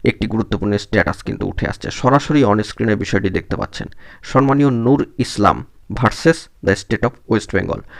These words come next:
এই গুরুত্বপূর্ণ মামলার ক্ষেত্রে যে স্ট্যাটাস বর্তমানে উঠে এসেছে on স্ক্রিনে আপনারা দেখতে পাচ্ছেন যে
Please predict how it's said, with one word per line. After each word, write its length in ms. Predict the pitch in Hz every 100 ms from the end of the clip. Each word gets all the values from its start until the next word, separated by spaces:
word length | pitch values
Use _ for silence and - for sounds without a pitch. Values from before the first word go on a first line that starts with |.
| - -
এই 200 | 139 170
গুরুত্বপূর্ণ 640 | 143 131 139 156 147 143
মামলার 520 | 135 104 98 110 131 131
ক্ষেত্রে 480 | - 123 - 127
যে 180 | 120 107
স্ট্যাটাস 560 | - - 104 92 120 -
বর্তমানে 460 | 117 - 110 110
উঠে 260 | 107 104 123
এসেছে 400 | 110 127 127 - - - -
on 200 | - 104
স্ক্রিনে 280 | 110 - 120
আপনারা 260 | 101 98 95
দেখতে 260 | 104 -
পাচ্ছেন 500 | 117 110 - 131 131
যে 160 | 113 101